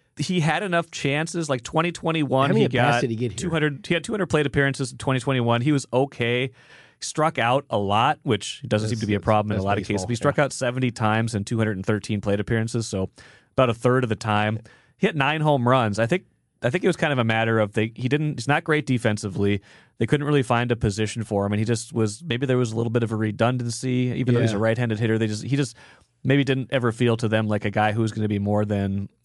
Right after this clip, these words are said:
Speaker 1: like, a four A kinda hitter.
Speaker 2: Yeah. Guy
Speaker 1: But
Speaker 2: strikes out light and may-, yeah.
Speaker 1: But ten home runs and ninety-nine
Speaker 2: Yeah.
Speaker 1: at-bats this year. Maybe he figured something out. Maybe he went somewhere and got something else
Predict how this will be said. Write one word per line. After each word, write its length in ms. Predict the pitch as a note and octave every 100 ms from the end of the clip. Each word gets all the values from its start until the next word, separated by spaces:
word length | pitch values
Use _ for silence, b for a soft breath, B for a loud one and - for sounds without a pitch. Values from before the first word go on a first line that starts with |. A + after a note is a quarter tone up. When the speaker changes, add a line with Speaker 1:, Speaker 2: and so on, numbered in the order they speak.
| B2+
Speaker 1:
like, 100 | G#2
a 80 | G2+
four 320 | - G#2 G#2
A 300 | F#2+ G2 G2 -
kinda 180 | G#2+ F#2
hitter. 260 | F#2+ F2 F2+
Speaker 2:
Yeah. 160 | A#2+ - - _ _ -
Guy 120 | A2+
Speaker 1:
But 120 | B2
Speaker 2:
strikes 240 | A2+ A2+ A#2+
out 140 | A2
light 180 | A2 A#2
and 220 | G#2 G2+
may-, 160 | G#2 G#2
yeah. 200 | A2 G2 -
Speaker 1:
But 220 | F3 B2+ _ _ _ _ _ _ _ _ _ _ _
ten 160 | - A2+
home 140 | G#2
runs 180 | G#2 G2+
and 60 |
ninety-nine 240 | F#2+ F#2+ F#2
Speaker 2:
Yeah. 40 |
Speaker 1:
at-bats 280 | F2 G2 F#2+
this 160 | F#2 -
year. 140 | G2 - B B B
Maybe 220 | C3 B2+
he 100 | A#2+
figured 260 | A#2+ A2
something 280 | G#2+ G#2 G2+
out. 160 | G2+ F#2+
Maybe 200 | A2 A#2
he 100 | A#2+
went 220 | G#2+ A2+
somewhere 420 | - G#2 G#2 G#2 - B B B
and 200 | G#2+ G2
got 260 | A2 G#2 -
something 280 | A2 G2 F#2+
else 340 | G2 G2 -